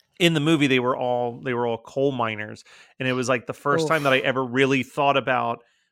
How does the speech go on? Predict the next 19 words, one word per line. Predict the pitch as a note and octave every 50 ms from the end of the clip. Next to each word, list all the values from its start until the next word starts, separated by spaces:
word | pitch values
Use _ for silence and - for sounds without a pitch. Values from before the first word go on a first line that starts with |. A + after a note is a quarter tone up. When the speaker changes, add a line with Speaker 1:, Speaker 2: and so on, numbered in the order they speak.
| _
Speaker 1:
when | - C3+ C3 B2+
they're | B2+ B2 B2
down | A2+ - C#3+ E3 G#3 G#3+
there, | F#3 D#3 C#3+ C3+ C#3
they're | B2 C#3 C3
wearing | B2 B2 C3+ C#3+ D3 C#3+ C#3+
these | C#3 B2 A#2 -
hats | - - - - D3+ D3 C3+ A#2+ - - -
that | - C3 A#2+
have | - C3 C3 A#2+ A2+
just, | G#2+ - C3+ - -
like, | C#3+ C3+ B2+ - - -
an | E3+ C#3+ C3+
elongated | C3 B2+ A#2+ A#2+ A#2+ B2+ C3 C3+ C#3 C3 C#3+ C#3+ C#3+ C#3 B2+ C3+ C3 C3+ - _ _ _ _ _ _ -
front | - - - D3+ D3+ D#3 D#3 D3
to | - D#3 D3
it | C3+ C3
with | B2 B2+ A#2+
a | B2+ A#2